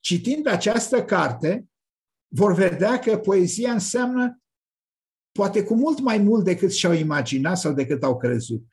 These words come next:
Că nu e vorba numai de o stare anume, specială, sufletească, ci că e vorba aici de, și de o cale spirituală, de un adevăr spiritual, care sigur că impresionează. Nu trebuie să uităm nicio clipă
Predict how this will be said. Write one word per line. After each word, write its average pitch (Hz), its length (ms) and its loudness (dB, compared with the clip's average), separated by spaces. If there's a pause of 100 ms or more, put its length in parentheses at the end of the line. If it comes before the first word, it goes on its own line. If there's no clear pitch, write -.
(160)
Că 226 100 0
nu 277 100 0
e 277 40 0
vorba 226 320 2
numai 214 260 0
de 185 80 0
o 185 120 2
stare 190 560 -2
anume, 175 680 0 (180)
specială, 170 840 -2
sufletească, 151 840 -4 (180)
ci - 180 -8
că 175 60 -2
e 175 80 2
vorba 196 360 0
aici 180 400 -4
de, 160 280 -2
și 185 200 -4
de 180 60 0
o - 120 -2
cale 240 280 -2
spirituală, 143 760 -2
de 139 120 -2
un 139 120 -2
adevăr 139 420 -2
spiritual, 151 720 -2 (200)
care 175 200 0
sigur 285 320 -2
că - 100 0
impresionează. 143 1200 -2 (220)
Nu 180 220 2
trebuie 170 320 0
să 147 120 -4
uităm 139 320 0
nicio 127 320 -2
clipă 285 600 0